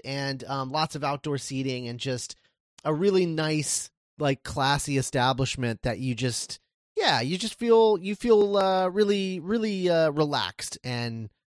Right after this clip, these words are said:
um, you know, taking in the, those James Bond vibes.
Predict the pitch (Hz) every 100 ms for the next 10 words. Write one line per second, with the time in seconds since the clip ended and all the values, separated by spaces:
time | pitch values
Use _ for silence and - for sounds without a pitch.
0 | - 110 110 104 113 127 104 98 - 151
1 | - 131 127 120 117 110 123 117 - 117
2 | 98 113 110 95 78 82